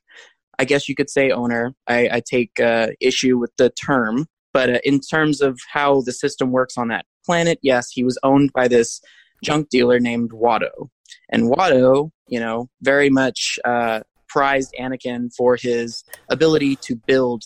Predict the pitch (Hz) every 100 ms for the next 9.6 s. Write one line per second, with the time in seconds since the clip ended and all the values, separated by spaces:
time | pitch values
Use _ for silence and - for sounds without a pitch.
0 | - 107 - - - - 131 127 131 131
1 | 127 123 123 120 120 117 - 120 110 -
2 | 131 - - - 98 - - - - -
3 | - - _ - - 247 131 147 175 185
4 | - 143 151 143 143 147 147 - _ _
5 | _ 127 127 127 127 123 _ _ - 131
6 | 180 190 - 220 220 - 117 113 127 120
7 | 117 113 120 147 - 117 113 113 120 107
8 | 117 104 104 139 190 - - - - _
9 | - 127 123 120 117 117